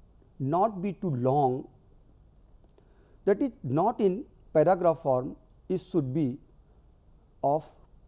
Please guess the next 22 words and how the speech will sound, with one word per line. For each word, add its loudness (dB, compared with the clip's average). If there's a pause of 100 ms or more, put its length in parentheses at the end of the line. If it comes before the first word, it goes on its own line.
(160)
two -2 (1080)
or 4
three 0
lines। -12 (1040)
Title 4
of -8
the 2
study -2
बहुत -4
लंबा 0
नहीं -2
होना -8
चाहिए, -20 (2250)
ये -2
बहुत -4
महत्वपूर्ण -2
पॉइंट -4
है। -14 (1120)
Title 6
of -4
the 2 (380)
study 0